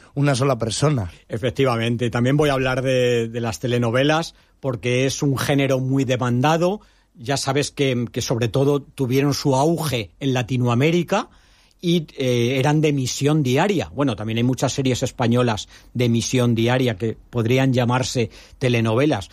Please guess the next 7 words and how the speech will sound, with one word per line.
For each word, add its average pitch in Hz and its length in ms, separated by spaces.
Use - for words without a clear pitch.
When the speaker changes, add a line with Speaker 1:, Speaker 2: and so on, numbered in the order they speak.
Speaker 2:
pero 143 220
siguen 185 480
un 170 180
formato 165 720
un 180 140
poquito 160 340
diferente 160 760